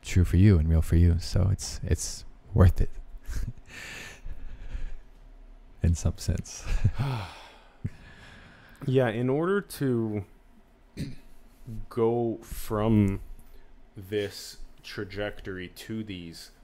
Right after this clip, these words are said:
Speaker 2: higher trajectories, you have to do this process that Keelan's talking about, where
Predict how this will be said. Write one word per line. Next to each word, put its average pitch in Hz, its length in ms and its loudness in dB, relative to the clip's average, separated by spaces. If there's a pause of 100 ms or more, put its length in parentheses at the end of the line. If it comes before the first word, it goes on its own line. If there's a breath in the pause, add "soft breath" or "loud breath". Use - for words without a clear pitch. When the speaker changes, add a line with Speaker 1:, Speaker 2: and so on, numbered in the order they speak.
(180)
Speaker 2:
higher 98 380 -8
trajectories, 90 1120 -10 (880 soft breath)
you 107 640 -2 (1400)
have - 400 0
to 110 120 4
do 113 380 2
this 98 240 2
process 101 500 -4
that 82 380 -8
Keelan's 95 400 -8
talking 98 400 -6
about, 85 320 -6
where 87 420 -4